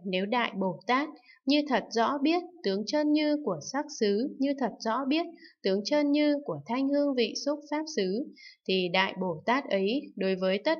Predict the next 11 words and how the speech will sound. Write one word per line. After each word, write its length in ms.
cả 220
pháp 180
như 220
thật 140
rõ 240
biết 180
tướng 280
tóm 240
lược, 240
quảng 280
diễn. 340